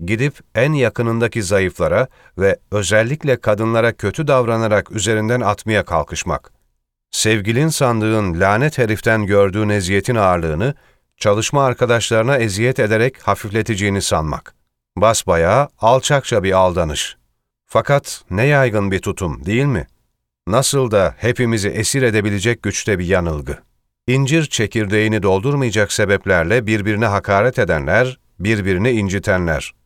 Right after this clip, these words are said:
Bu tip insanlarla muhatap olmak istemiyorum. Zorba insanlar, kendinden zayıfları tir tir titretiyorlar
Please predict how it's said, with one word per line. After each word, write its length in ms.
Bu 200
tip 180
insanlarla 640
muhatap 440
olmak 340
istemiyorum. 640
Zorba 460
insanlar, 640
kendinden 540
zayıfları 600
tir 400
tir 280
titretiyorlar 920